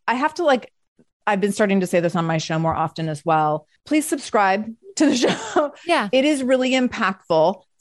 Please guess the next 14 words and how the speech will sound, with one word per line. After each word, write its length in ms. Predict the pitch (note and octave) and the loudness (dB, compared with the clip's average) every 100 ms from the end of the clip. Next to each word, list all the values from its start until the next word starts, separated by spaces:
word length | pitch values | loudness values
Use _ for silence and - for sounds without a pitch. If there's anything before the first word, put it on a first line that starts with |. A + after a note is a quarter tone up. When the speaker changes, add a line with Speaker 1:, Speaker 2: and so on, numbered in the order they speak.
| - | 2
Speaker 1:
for 280 | G3+ F#3+ | 4 4
s-, 140 | F#3+ - | 2 -4
podcasters. 920 | - G3+ F#3 G#3 D#3+ D3+ E3 D#3 G3+ - _ _ | -2 0 0 -2 -4 -2 -2 0 -2 -6 _ _
And 100 | F#3 | 0
I 80 | F3+ | 2
don't 160 | F#3 F#3 | 2 4
always 200 | F3+ F#3+ | 2 2
have 200 | F3+ E3 | -2 0
podcasters 560 | F#3 F3+ E3+ D#3+ D#3+ | -2 0 -4 -2 -4
as 160 | E3 D3+ | -4 -2
guests, 300 | F3 C#3+ - | -2 -2 -4
so 60 | D#3+ | -4
I'm 40 | |
gonna 280 | D#3+ D#3 | -2 -2